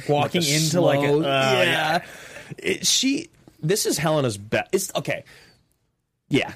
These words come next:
Speaker 2: career-defining role. It just, I just feel like we gotta have the conversation about all of them. It just feels like it's all of them.
Speaker 1: That's fair. I mean, did you? So we've shared our fist bump moments. Before we get into star profiles, or why don't we talk star profiles, and that will segue into it, 'cause I think that's probably a good way to do it, right?
Speaker 2: Yeah,
Speaker 1: Any
Speaker 2: yeah.
Speaker 1: other fist bumps you wanna share from the chat?
Speaker 2: There's just so many, but we can't, we,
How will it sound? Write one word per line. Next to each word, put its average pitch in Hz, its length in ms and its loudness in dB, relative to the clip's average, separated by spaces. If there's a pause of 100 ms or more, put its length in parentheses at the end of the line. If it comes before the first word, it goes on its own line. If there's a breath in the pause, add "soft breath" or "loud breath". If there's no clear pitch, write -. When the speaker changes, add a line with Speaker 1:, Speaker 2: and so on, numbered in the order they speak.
(180)
Speaker 2:
career-defining 165 500 2
role. 117 280 2
It 123 120 0
just, 156 180 -2
I 123 60 0
just 143 140 -4
feel 160 100 2
like 143 80 0
we 131 80 2
gotta 120 120 2
have 117 140 2
the 110 60 -2
conversation 107 480 0
about 95 160 -2
all 110 180 2
of 139 60 0
them. 85 80 -6
It 82 40 -4
just - 140 -6
feels 120 180 2
like 107 100 0
it's 104 100 -4
all 113 240 0
of 101 60 -2
them. 85 100 -10
Speaker 1:
That's 139 180 -4
fair. 190 260 2
I 123 80 -2
mean, 123 140 -4
did 120 160 -2
you? 127 140 -2
So 131 140 -6
we've 135 180 -2
shared 160 220 0
our 175 80 0
fist 143 220 -4
bump 107 120 -6
moments. 107 340 -12 (320 soft breath)
Before 175 220 2
we 196 80 2
get 185 120 2
into 175 380 0
star 165 220 2
profiles, 135 600 -2 (480 soft breath)
or 254 180 2
why 233 180 4
don't 294 140 2
we 240 80 -4
talk 226 260 0
star 123 220 -2
profiles, 113 500 -2
and 139 120 -2
that 147 120 0
will 151 100 -4
segue 135 340 -2
into 127 140 -4
it, - 80 -14
'cause - 100 -10
I 113 60 0
think 135 140 -2
that's 120 200 -2
probably 120 280 -2
a 113 40 -4
good 107 120 -6
way 117 80 -2
to 131 80 -2
do 196 120 6
it, 98 80 -6
right? 120 260 -6
Speaker 2:
Yeah, 131 240 2
Speaker 1:
Any 143 120 0
Speaker 2:
yeah. 143 60 2
Speaker 1:
other 127 80 -2
fist 151 160 -2
bumps 139 160 -4
you 135 60 -2
wanna 120 100 -4
share 127 160 -2
from 123 100 -8
the 123 60 -8
chat? 135 160 0
Speaker 2:
There's 147 160 2
just 120 200 0
so 110 120 0
many, 90 220 -4
but 92 140 -2
we 113 100 2
can't, 117 220 -4
we, 101 120 -4